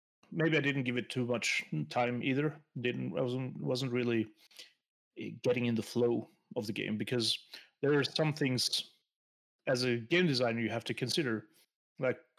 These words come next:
there, there are some people I can remember, uh, some really smart people out there who have made some really cool graph, which is saying, uh,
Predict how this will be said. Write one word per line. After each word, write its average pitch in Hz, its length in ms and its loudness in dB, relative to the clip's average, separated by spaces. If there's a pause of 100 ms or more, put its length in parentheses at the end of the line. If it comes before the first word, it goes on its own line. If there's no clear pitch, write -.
(480)
there, 131 380 2
there 143 200 2
are 131 60 2
some 131 240 0
people 123 420 0
I 117 100 -2
can 127 140 -2
remember, 113 560 0 (440)
uh, 113 240 -2
some 123 240 -2
really 127 220 2
smart 117 300 -4
people 107 280 -4
out 104 160 -4
there 107 260 -4 (500)
who 123 100 2
have 117 120 -2
made 117 340 -2
some 110 480 -2 (920)
really 220 300 2
cool 139 340 2 (200)
graph, 131 560 0
which 143 220 -4
is 131 120 0
saying, 131 540 0 (960)
uh, 135 540 0